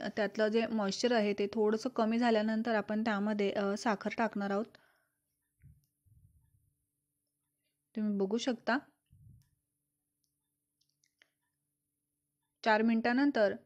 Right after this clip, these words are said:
नारळाचा जो किस आहे, नारळाचा चव आहे, तो थोडासा, अ, कोरडा असा झाला आहे. तुम्ही बघू शकता. आता आपण त्यामध्ये टाकणार आहोत,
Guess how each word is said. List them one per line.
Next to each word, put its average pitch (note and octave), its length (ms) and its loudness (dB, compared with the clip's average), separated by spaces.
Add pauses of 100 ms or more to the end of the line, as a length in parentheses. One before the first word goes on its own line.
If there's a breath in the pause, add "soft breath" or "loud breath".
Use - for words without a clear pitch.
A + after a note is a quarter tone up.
(1400)
नारळाचा G3+ 420 -2
जो A3 140 2
किस A#3 340 -4
आहे, G#3+ 220 2
नारळाचा G3 360 -4
चव G#3+ 220 -2
आहे, G3 300 -2
तो G3 260 -4
थोडासा, A#3 500 -2 (460 soft breath)
अ, G3+ 120 0
कोरडा G#3+ 360 2
असा A3+ 200 0
झाला G#3+ 340 -2
आहे. F#3+ 240 -4
तुम्ही G3 420 -10
बघू F#3+ 240 -4
शकता. G3+ 500 -6
आता F#3+ 220 -8
आपण G#3+ 260 -4
त्यामध्ये G3 460 -4
टाकणार G3 380 -6
आहोत, G3 220 -4